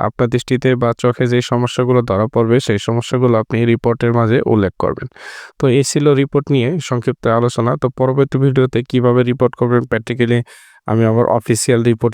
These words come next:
শিটের মাধ্যমে দেখানোর চেষ্টা করব, যাতে আপনাদের বুঝতে অনেক সুবিধা হয়। আশা করি ভিডিওটি কাজে লেগেছে। ভিডিওটি কাজে লেগে থাকলে ভিডিওতে একটা লাইক দেন। গার্মেন্টস সম্পর্কে কোনো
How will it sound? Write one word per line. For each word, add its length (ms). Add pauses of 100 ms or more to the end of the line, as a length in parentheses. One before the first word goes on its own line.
শিটের 340
মাধ্যমে 360
দেখানোর 320
চেষ্টা 260
করব, 140 (120)
যাতে 240
আপনাদের 380
বুঝতে 280 (500)
অনেক 220
সুবিধা 320
হয়। 140 (1120)
আশা 220
করি 160 (160)
ভিডিওটি 360 (180)
কাজে 240
লেগেছে। 280 (280)
ভিডিওটি 380
কাজে 200
লেগে 200
থাকলে 180 (120)
ভিডিওতে 360 (240)
একটা 240
লাইক 220
দেন। 120 (160)
গার্মেন্টস 360
সম্পর্কে 380
কোনো 140